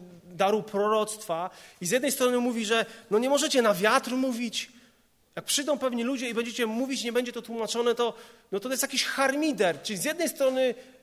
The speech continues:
y, no mówi, że jak przyjdzie zwykły wierblon niewierzący i usłyszy coś takiego, to powie, no, no,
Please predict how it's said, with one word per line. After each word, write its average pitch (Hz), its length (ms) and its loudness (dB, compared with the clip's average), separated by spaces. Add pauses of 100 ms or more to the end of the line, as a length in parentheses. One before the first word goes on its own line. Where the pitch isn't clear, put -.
(220)
y, 175 300 -10
no 220 120 4
mówi, 254 200 2
że 233 60 6
jak 220 80 2
przyjdzie 330 300 0
zwykły 262 340 -2
wierblon 226 360 2
niewierzący 196 520 -4
i 214 40 -6
usłyszy 226 380 -4
coś 190 160 -6
takiego, 190 340 -6
to 208 120 -8
powie, 226 360 -2
no, 233 140 -2
no, 240 180 -4